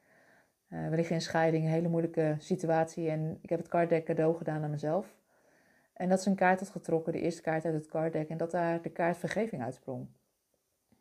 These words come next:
En ze zei ook: "Ja, vergeving voor mezelf, vergeving, eh, voor mijn partner, maar ook vergeven dat,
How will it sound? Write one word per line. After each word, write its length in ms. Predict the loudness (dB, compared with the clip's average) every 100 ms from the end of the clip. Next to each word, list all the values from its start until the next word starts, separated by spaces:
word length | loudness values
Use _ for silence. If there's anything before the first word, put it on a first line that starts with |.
| _
En 80 | -6
ze 40 | 2
zei 160 | 4
ook: 80 | 4
"Ja, 160 | 2 2
vergeving 400 | 2 2 0 -4
voor 120 | -8
mezelf, 360 | -4 0 0
vergeving, 540 | -2 -2 0 0 -4 -8 _ _ _ _ _ _
eh, 120 | -10
voor 120 | -4 -2
mijn 120 | 0
partner, 380 | 2 2 0 -2
maar 80 |
ook 100 | -2
vergeven 420 | -4 -2 0 0 0
dat, 360 | 0 -2 -16